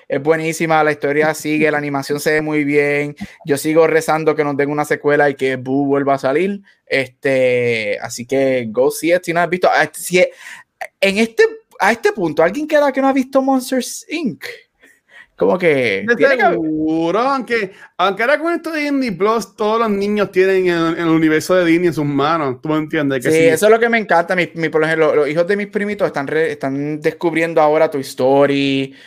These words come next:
Speaker 2: Mm.
Speaker 1: Monsters, Inc, Ratatouille, y, y, y that makes me happy.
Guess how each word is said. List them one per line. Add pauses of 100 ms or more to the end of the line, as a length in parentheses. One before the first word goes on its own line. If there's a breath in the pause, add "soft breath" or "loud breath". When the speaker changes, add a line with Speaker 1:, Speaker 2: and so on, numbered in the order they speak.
(160 loud breath)
Speaker 2:
Mm.
Speaker 1:
Monsters,
Inc,
Ratatouille,
y,
y,
y
that
makes
me
happy.